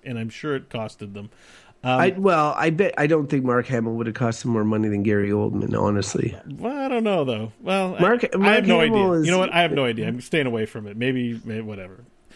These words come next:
Speaker 1: Um, you're probably right. Gillian Anderson, also a big get. Huge nerd cred. People love her in Hannibal. They love her in The X-Files, which a new season is coming. Um, people are excited about that. Also,
Speaker 2: Or my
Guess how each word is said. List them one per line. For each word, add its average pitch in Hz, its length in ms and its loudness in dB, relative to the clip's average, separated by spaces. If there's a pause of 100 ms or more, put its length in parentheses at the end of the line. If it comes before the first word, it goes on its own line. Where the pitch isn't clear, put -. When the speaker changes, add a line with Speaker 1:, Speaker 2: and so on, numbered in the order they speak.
(260)
Speaker 1:
Um, 131 380 0 (540)
you're 135 280 -6
probably 123 260 0
right. 131 420 -10
Gillian 185 320 2
Anderson, 147 560 -4
also 147 340 -2
a 120 40 -4
big 107 300 -8
get. 104 240 -12
Huge 147 360 -8
nerd 120 220 -4
cred. 113 440 -6 (340)
People 135 200 -6
love 117 180 -2
her 117 140 -4
in 113 60 -6
Hannibal. 131 420 -4
They 123 160 -6
love 113 220 -6
her 120 140 -6
in 113 380 -8 (300)
The 117 180 -14
X-Files, 117 960 -16
which - 220 -12
a 110 40 -12
new 110 140 -10
season 131 420 -10
is 120 140 -12
coming. 120 480 -8 (640)
Um, 107 220 -8
people 113 260 -8
are - 20 -6
excited 113 300 -8
about 107 160 -8
that. 170 320 -2 (420)
Also, 175 460 4
Speaker 2:
Or - 40 2
my 139 720 4